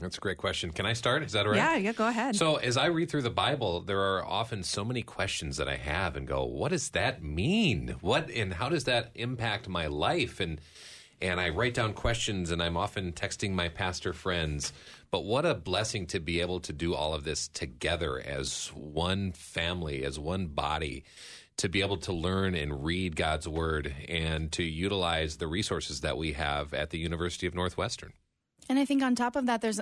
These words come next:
Speaker 3: a nice accountability that, you know, 'cause sometimes you get stuck with those questions.
Speaker 1: Mm.
Speaker 3: And if you can't find the answer, it's tempting to give up, move on, go back to the Psalms, right? Something that sounds real
Speaker 2: <laughs>
Speaker 3: nice. But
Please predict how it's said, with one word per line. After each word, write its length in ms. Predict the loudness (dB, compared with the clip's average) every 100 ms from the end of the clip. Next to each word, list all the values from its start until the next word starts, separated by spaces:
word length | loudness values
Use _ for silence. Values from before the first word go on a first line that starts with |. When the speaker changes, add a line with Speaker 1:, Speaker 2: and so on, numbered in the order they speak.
| -2
Speaker 3:
a 80 | 2
nice 320 | 2 2 0
accountability 880 | 0 2 2 2 4 4 2 2 2
that, 380 | 2 0 -2 -10 _ _ 0
you 80 | 4
know, 200 | 4 4
'cause 160 | 2 2
sometimes 320 | 2 2 4
you 80 | 4
get 180 | 4
stuck 340 | 2 2 2 0
with 100 | 0
those 180 | 0 0
questions. 640 | -4 -4 -4 0 2 2
Speaker 1:
Mm. 40 | 2
Speaker 3:
And 80 |
if 80 | 4
you 80 | 4
can't 260 | 4 4 2
find 260 | 4 4
the 160 | 4 4
answer, 420 | 4 4 2 2 -4 _ _
it's 300 | -2 0 -2 0
tempting 380 | 2 4 6 6
to 100 | 2
give 380 | -2 2 4
up, 120 | 4 6
move 220 | 6 6
on, 180 | 4 4
go 100 | 4
back 220 | 4 2
to 60 | -2
the 80 |
Psalms, 380 | 0 2 2 2
right? 260 | 2 0 0
Something 260 | -2 2 2
that 80 |
sounds 240 | 4 4 6
real 140 | 6
Speaker 2:
<laughs> 120 | 4 2
Speaker 3:
nice. 140 | 0 -4 -8 -14 -2
But 280 | 4 4